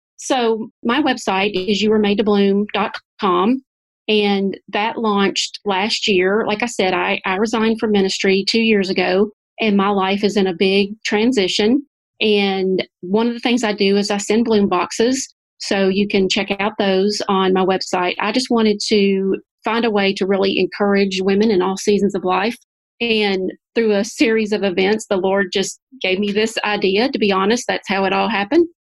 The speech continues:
And it's not a subscription box. You can get on there and just order a box one at a time. Right now, one of the big things I'm doing is college boxes, 'cause it's back to college time,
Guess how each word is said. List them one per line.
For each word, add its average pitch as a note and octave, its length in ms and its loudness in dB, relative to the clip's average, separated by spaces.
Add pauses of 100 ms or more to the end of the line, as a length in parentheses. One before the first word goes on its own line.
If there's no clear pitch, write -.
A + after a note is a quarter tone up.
(120)
And G3+ 540 0 (200)
it's G#3+ 280 -2
not G3+ 160 2
a - 20 0
subscription A#3+ 540 -2
box. B3+ 380 -4
You G#3 100 -4
can G3+ 120 2
get G3 120 2
on G3 140 2
there G#3 240 2
and G#3 120 2
just F#3+ 240 -4
order G3 540 0 (240)
a G3 40 -2
box G3 320 -4
one G3 140 2
at G3+ 100 0
a G3+ 40 0
time. G#3 400 0 (100)
Right G3 220 -4
now, G3+ 200 0
one G3+ 180 2
of G3 60 2
the G3+ 60 -4
big G3 240 0
things F#3+ 220 0
I'm F#3 80 0
doing F#3+ 260 2
is F3+ 120 -4
college G3 380 -2
boxes, A3+ 400 -2
'cause F3+ 160 2
it's F3 120 -4
back F#3 240 -4
to E3+ 80 -10
college G3 400 0
time, A#3+ 380 0